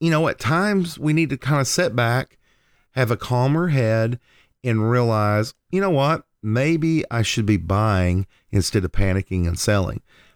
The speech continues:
Maybe Walt Disney will have theme parks full of people when covid's over.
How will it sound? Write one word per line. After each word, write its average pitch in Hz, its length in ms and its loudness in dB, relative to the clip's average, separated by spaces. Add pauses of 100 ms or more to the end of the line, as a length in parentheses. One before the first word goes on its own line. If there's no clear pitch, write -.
(100)
Maybe 113 920 0 (360)
Walt 120 380 0
Disney 101 720 0 (260)
will 110 720 0
have 107 380 0
theme 131 360 -2
parks 101 540 0 (280)
full 165 380 0
of 120 140 -4
people 117 600 0
when 101 380 0
covid's 135 580 -2
over. - 380 -4